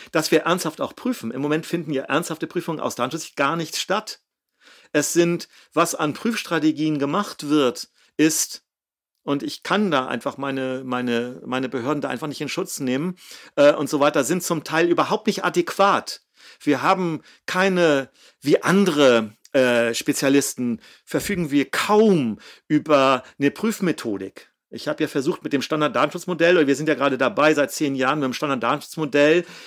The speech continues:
das, was da geprüft wird im Datenschutz, ähm, transparent zu machen, interventionsfest zu machen, zweckgebunden zu machen. So, und was wir tatsächlich bräuchten, wäre jetzt, äh, intelligente Prüfautomaten,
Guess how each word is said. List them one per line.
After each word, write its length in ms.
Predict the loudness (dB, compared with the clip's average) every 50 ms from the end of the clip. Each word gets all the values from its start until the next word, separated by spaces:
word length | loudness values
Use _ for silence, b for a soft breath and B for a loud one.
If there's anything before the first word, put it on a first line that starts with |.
| B B B
das, 260 | -2 0 0 0 0
was 200 | 0 0 0 -2
da 100 | -4 -4
geprüft 460 | -2 -4 -4 0 0 0 2 2 0
wird 140 | -2 -2 -2
im 120 | -2 -4
Datenschutz, 840 | -2 -2 -2 -2 -2 -4 -6 -4 -2 -2 -2 -4 -6 -8 -8 -8 -4 2
ähm, 440 | 4 6 6 6 6 4 2 -2 -8 _ _ _
transparent 540 | -8 -4 -4 -4 -2 0 2 2 2 2 0
zu 100 | -2 -4
machen, 220 | -2 -2 -2 -4 -4
interventionsfest 720 | -4 -2 -2 -2 0 0 -2 -2 -2 -2 -4 -6 -6 -6
zu 80 | -4 -4
machen, 180 | -4 -4 -6
zweckgebunden 520 | -4 -2 -2 0 0 -2 -2 -2 -4 -4 -6
zu 120 | -6 -8
machen. 380 | -6 -6 -6 -6 -6 -8 -10 B B B B B B B B B B
So, 380 | B 2 4 4 6 4 2 -2 B B B B B
und 160 | B -2 0
was 180 | 0 0 0 2
wir 300 | 2 2 2 0 -2 -2
tatsächlich 420 | -2 0 0 0 -2 -4 -6 -10
bräuchten, 640 | -6 0 2 2 2 2 0 -4 -4 -4 -4 -2 0
wäre 220 | 2 2 2 2
jetzt, 500 | 2 2 2 0 -2 -6 -8 -8 _ _ _ -2
äh, 320 | 0 2 2 4 2 2 -2 -4 -10 _ _ _ _ _ _ _ _ _ _ _ _ -20 -12 -6
intelligente 520 | -4 -4 -2 0 0 0 0 0 -2 -2 -4
Prüfautomaten, 1120 | -4 -6 -6 -4 0 0 0 0 0 -2 -4 -2 -2 -2 -4 -4 -4 -4 -2 -2 -4 -6